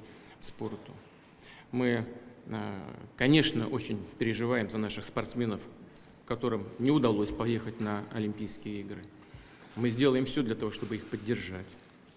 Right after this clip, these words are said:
Э, в то же время мы, признавая свои собственные упущения, ошибки, невнимательное отношение к вещам, которые являются важными и ключевыми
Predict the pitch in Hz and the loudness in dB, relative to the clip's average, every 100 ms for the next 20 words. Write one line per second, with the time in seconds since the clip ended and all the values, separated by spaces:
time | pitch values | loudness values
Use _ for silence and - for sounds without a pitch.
0 | - - - - - - 110 104 95 - | -20 -20 -20 -20 -20 -10 -6 -6 -6 -6
1 | - 135 123 131 131 123 107 101 - - | 2 4 6 6 6 6 2 -2 -10 -14
2 | - - - 120 117 113 120 117 117 107 | -18 -20 -4 -2 0 0 2 4 4 2
3 | 101 - 101 - 151 - 120 110 104 110 | 0 -4 -4 0 -2 0 -2 -2 -2 -6
4 | 98 - 131 135 117 117 - - - 98 | -8 0 0 2 0 -4 -8 -14 -12 -6
5 | 131 135 - 110 104 - - 135 135 143 | 0 0 0 -4 -4 -4 4 6 8 6
6 | 147 - 117 113 107 107 - 123 110 104 | 6 4 4 2 0 -2 2 2 2 0
7 | 107 104 131 117 104 104 104 101 101 98 | -4 -2 0 0 -2 -2 -2 -2 -2 -2
8 | 90 - 90 113 123 120 104 104 101 - | -2 -4 -2 -2 0 -2 -2 -4 -6 -4
9 | 107 135 139 | -2 0 0